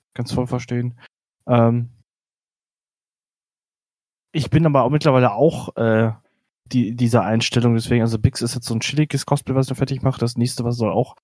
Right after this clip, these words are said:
ich weiß noch nicht, was es ist. Ich hab voll Bock auf was aus Cyberpunk zu machen. Ähm, und au-,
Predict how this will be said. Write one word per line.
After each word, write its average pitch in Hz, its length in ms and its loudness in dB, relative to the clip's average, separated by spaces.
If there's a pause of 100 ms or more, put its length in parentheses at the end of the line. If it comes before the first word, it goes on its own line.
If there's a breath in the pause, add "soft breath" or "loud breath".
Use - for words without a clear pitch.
(140)
ich 120 120 -6
weiß 120 160 2
noch 123 80 2
nicht, 113 140 0
was 120 120 4
es 131 80 0
ist. 110 60 -12
Ich 120 120 -12
hab 123 140 -6
voll 139 120 2
Bock 131 180 2
auf 120 100 0
was 120 120 -2
aus 117 120 -6
Cyberpunk 127 400 2
zu 123 100 -2
machen. 139 320 -4 (560 soft breath)
Ähm, 113 460 2 (320)
und 117 100 -2
au-, 82 120 -6